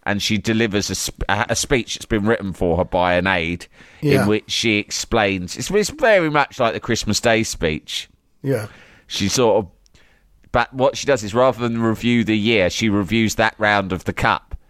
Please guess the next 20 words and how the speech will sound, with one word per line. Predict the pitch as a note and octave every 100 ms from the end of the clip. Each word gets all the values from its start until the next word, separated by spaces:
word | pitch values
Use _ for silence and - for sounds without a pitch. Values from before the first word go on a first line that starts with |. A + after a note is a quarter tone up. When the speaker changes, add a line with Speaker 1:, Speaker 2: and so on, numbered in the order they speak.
| _ _ -
Speaker 1:
She | G#2+
goes, | -
Speaker 2:
Yeah. | - F2 _ _ _ _ _ _ -
Speaker 1:
"It's | F#4+ -
been | G4 G#4+
a | -
topsy-turvy | - G4 - - F4+ - G#4 G4+ B3 F4 E4+ D4+ - - - - - -
quarter-final, | G4+ G4+ - - F#4+ F#4 D#4+ A2 F#2+ - - - - -
as | E4+ B3+
the | F#4+
final | - G4+ G#4+ G4+ G4+ -
eight | - G#4 -
teams | - G4+ F#4+ E4+ D4+
involved | F4+ E4+ G4 - F#4+ E4 F4+
in | F#4 E4+
the |
Football | - G4+ - F#4+ F#4
Association | F#4+ G4+ F#4 E4 G4 - D#4 C#4+
Cup | - G4 F#4+ - - - - - - - - - - - F#3 -
battle | G3 A#3+ A3+ C#4+ G#4 G3+